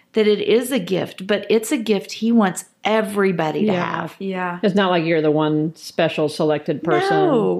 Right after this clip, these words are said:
Speaker 1: we could all have that perspective if we just look for where God is moving instead of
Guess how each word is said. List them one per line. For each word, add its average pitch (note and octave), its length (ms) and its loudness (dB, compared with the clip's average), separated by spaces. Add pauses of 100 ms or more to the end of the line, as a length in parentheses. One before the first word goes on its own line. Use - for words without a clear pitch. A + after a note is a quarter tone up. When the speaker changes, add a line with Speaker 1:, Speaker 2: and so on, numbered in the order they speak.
Speaker 1:
we C#4+ 160 2
could D4 160 0 (140)
all C#4+ 300 0
have G#3 240 -2
that D#3 160 -4
perspective F3 520 -6
if F3 200 -6
we G3 100 0
just G#3+ 400 -2
look F#3 300 -2
for E3+ 160 -6
where E3+ 180 -2
God F3+ 400 -4
is E3+ 160 -4
moving F3 720 2
instead E3+ 480 -2
of D#3 200 0